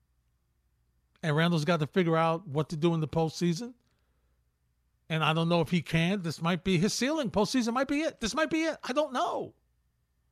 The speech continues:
It might be. But I got, but from a Knick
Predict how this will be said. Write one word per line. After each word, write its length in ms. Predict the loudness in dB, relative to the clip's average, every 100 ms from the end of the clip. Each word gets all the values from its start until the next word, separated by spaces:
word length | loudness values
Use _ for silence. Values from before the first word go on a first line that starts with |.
| _
It 140 | -2 0
might 200 | -2 -2
be. 320 | -4 -4 -10 _ _ _ _ _ _ _ _ _ _ _ _
But 140 | 0 2
I 100 | 2
got, 320 | 0 -4 0
but 260 | 2 2 -4 _ _
from 260 | -4 -2 0
a 140 | 0
Knick 320 | 0 0 -2